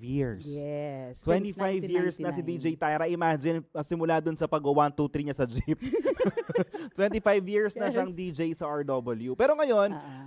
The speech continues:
Speaker 1: lagi pong tinatanong sa lahat ng mga D Js, bakit D J Tyra
Speaker 2: Mm.
Speaker 1: ang iyong, uh, pangalan?
Speaker 2: Oo, bakit nga ba?
Speaker 1: Mm.
Speaker 2: Kasi ang totoong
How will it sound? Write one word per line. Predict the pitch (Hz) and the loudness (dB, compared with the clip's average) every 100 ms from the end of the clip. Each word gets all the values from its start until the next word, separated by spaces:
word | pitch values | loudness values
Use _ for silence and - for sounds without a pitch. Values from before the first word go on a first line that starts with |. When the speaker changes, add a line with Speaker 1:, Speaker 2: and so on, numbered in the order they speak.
| 156 | 2
Speaker 1:
lagi | 220 240 | 4 4
pong | 233 226 | 0 0
tinatanong | 220 208 202 190 180 180 | 0 2 4 6 6 4
sa | 190 | 2
lahat | 165 165 156 | 4 4 0
ng | 160 156 | 0 0
mga | 147 | 0
D | 139 135 123 | 0 -2 -2
Js, | 127 131 - | -2 -4 0
bakit | 180 196 196 190 147 | 2 4 0 -6 -8
D | 165 | -8
J | 139 151 143 | -4 -4 -4
Tyra | - 131 113 104 87 87 - | -2 -2 -2 -6 -12 -16 -12
Speaker 2:
Mm. | 220 247 285 285 | -6 -2 0 2
Speaker 1:
ang | 160 160 | 2 2
iyong, | 170 160 151 147 147 139 | 6 6 4 -4 -4 0
uh, | 135 131 127 | 0 0 0
pangalan? | - 139 131 117 110 98 | 2 2 2 -2 -4 -8
Speaker 2:
Oo, | 92 143 147 147 | -14 -12 -10 -8
bakit | 160 165 170 | -8 -10 -8
nga | 170 156 | -6 -6
ba? | 156 156 139 | -6 -6 -6
Speaker 1:
Mm. | 104 95 92 - | -10 -16 -20 -16
Speaker 2:
Kasi | 196 262 240 | -8 -2 -2
ang | 233 | -2
totoong | 226 220 240 | -8 -6 -4